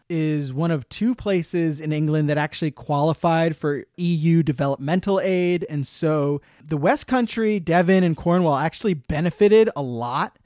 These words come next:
from being in the E U and being able to tap into their economic development programs. But also, Faye's in real estate. I would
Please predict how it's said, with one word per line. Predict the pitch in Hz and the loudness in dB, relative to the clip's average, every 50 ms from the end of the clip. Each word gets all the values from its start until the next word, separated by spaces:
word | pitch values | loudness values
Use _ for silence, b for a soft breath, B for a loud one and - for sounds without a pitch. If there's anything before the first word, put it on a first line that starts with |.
| _ _ | _ _
from | _ - 175 156 151 139 | _ -4 -2 -2 0 0
being | 127 156 160 160 156 156 - - | 0 0 0 0 0 -2 -4 -4
in | 175 170 170 170 | -2 0 0 0
the | 170 165 160 156 | 0 -2 -4 -4
E | 151 | -4
U | 143 135 131 131 135 156 185 226 233 - - | -4 -4 -4 -2 0 0 0 0 -2 -4 -4
and | 151 147 143 143 139 139 139 135 135 135 - _ 165 139 | -4 -2 -2 0 0 -2 -2 -4 -6 -8 -10 _ -8 -4
being | 160 165 160 160 | -2 0 0 2
able | 160 156 151 147 147 139 | 0 0 0 0 -2 -2
to | - 139 | -2 -6
tap | - - - 151 147 143 - - | -6 -6 -6 -6 -6 -6 -8 -8
into | - 156 151 151 - 160 | -6 -4 -4 -2 -2 -4
their | 139 143 - 147 | -4 -4 -6 -6
economic | 151 - 143 143 139 131 135 135 - _ | -8 -6 -6 -6 -4 -4 -6 -8 -8 _
development | 147 123 123 147 135 151 165 151 139 123 110 | -10 -10 -8 -6 -6 -6 -6 -6 -8 -12 -12
programs. | - 131 123 113 110 113 110 110 101 104 110 127 135 - - b b b b _ | -12 -12 -12 -12 -12 -12 -14 -14 -14 -12 -12 -12 -12 -14 -16 b b b b _
But | 247 254 269 | 2 4 6
also, | 311 359 359 - - 320 285 262 240 226 202 - _ _ | 6 4 2 2 2 2 4 4 4 2 0 -4 _ _
Faye's | _ _ - 262 311 330 320 277 | _ _ 2 2 4 4 2 2
in | 226 185 | 2 2
real | 147 156 185 175 - | 4 4 2 2 2
estate. | - - - - 104 92 - _ _ _ _ _ _ _ | -2 -8 -10 -10 -12 -12 -16 _ _ _ _ _ _ _
I | 170 175 220 277 320 302 277 | 0 2 2 2 2 0 -2
would | - 214 233 180 170 151 | -2 -2 -2 -2 -4 -8